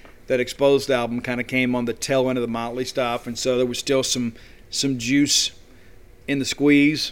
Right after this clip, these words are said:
so to speak. But this is a great track. It's called You're Invited, But Your Friend Can't Come.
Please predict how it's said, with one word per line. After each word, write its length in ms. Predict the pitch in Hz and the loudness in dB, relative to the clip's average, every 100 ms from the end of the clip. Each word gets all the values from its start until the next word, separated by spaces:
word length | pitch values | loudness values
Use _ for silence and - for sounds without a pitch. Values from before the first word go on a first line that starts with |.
| - | -10
so 220 | - 147 | 0 2
to 60 | 143 | 2
speak. 340 | - 143 139 - - - | 0 -2 -2 -8 -20 -14
But 200 | 131 120 | -8 -2
this 220 | 175 190 | 0 2
is 140 | 175 135 | 2 -2
a 80 | 120 | -4
great 340 | 123 135 123 | 0 0 0
track. 400 | 127 123 104 - | -2 0 0 -4
It's 140 | 120 | -10
called 280 | - 139 131 | -2 0 0
You're 220 | 127 160 | 2 4
Invited, 720 | 165 135 143 147 143 127 120 - - - - - - | 4 4 2 2 4 0 -2 -12 -20 -20 -20 -20 -10
But 220 | 127 139 | -2 0
Your 80 | 135 | 0
Friend 360 | - 139 139 131 | 0 0 0 0
Can't 300 | 127 120 117 | -4 -6 -4
Come. 380 | 123 104 - | -4 -4 -6